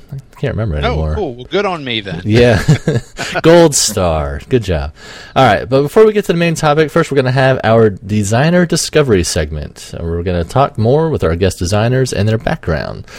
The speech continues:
Speaker 1: So we're gonna get into that right now. We're gonna start with you, Mark. When you decided to start designing tabletop games, why? Why did you, uh, decide to get into it?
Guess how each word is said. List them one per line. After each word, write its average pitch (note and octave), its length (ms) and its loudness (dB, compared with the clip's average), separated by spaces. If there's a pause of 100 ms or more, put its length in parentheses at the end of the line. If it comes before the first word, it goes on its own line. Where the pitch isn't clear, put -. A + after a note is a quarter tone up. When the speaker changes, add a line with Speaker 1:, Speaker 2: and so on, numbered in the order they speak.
(140)
Speaker 1:
So C3+ 120 2
we're D3 60 4
gonna C#3 160 2
get A2+ 220 2
into C3+ 260 0
that B2 260 2
right E2 240 0
now. D2 400 -4 (180)
We're F3+ 120 -2
gonna E3+ 180 4
start D3+ 260 2
with A#2 140 -2
you, G2 160 2
Mark. - 440 -6 (160)
When C3 200 2
you G3+ 360 2
decided C3+ 560 2
to G#2 80 -6
start A#2 260 2
designing E2+ 640 0 (240)
tabletop E2+ 520 -4 (180)
games, F2 600 -6 (100)
why? G#2 640 0
Why A#2+ 160 4
did G2 160 0
you, F2 320 -4
uh, D#2+ 160 -4
decide D#2 320 -6
to D#2 80 -8
get D#2 160 -4
into C#2+ 220 -12
it? - 160 -12